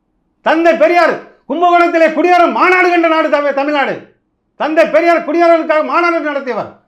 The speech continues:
ஆயிரத்தி தொள்ளாயிரத்தி அறுபத்தி மூணு எங்க ஜ-, ஜூன் இருபத்தொன்னு, இது ஜனவரி இருபத்தொன்னுல. அந்த தந்தை பெரியார் வழியில வந்த செல்லப்பா நீங்க கேட்குறேன்.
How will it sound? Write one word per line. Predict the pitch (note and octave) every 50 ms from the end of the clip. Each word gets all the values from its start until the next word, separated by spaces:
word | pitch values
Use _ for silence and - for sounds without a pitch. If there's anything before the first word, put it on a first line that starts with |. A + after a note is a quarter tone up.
| _ _
ஆயிரத்தி | - G#3 D4 D#4+ D#4 D#4+
தொள்ளாயிரத்தி | D#4 D4+ D4 D4 C#4+ C4+ A#3 F#3 - - _ _
அறுபத்தி | - E3 C#4+ E4 E4 E4 D#4+ D#4
மூணு | D4+ D#4 E4 F4
எங்க | E4+ D#4 C#4+ C4 B3 A3 G3 G3
ஜ-, | A#3+ A3+ A3 G#3 F#3+
ஜூன் | F3 C#4 E4+ D#4
இருபத்தொன்னு, | C#4+ C#4+ D#4 E4 - D4+ C#4 C4+ B3 A3 G#3+
இது | G#3 G3
ஜனவரி | F3 B3 D4+ D#4+ D#4+ D4 C4+
இருபத்தொன்னுல. | D4+ D#4+ - D4 C4+ A#3+ G3+ D3+ - - - _ _ _ _ _ _ _ _ _ _ _ _ _ _ _ _ _ _ _
அந்த | - G3+ D4+ D4 C#4 G3
தந்தை | - B3+ D#4 D#4+ E4 D4+
பெரியார் | - B3+ D#4 F4 F4 F4 F4
வழியில | E4 E4 D#4+ D#4+ D4+
வந்த | D4+ D4+ C#4+
செல்லப்பா | - C#4 D4 D#4+ F4 F4 F4 D#4+
நீங்க | D#4 D4+ C#4+ C#4+ C4
கேட்குறேன். | A#3 A#3+ G#3 - -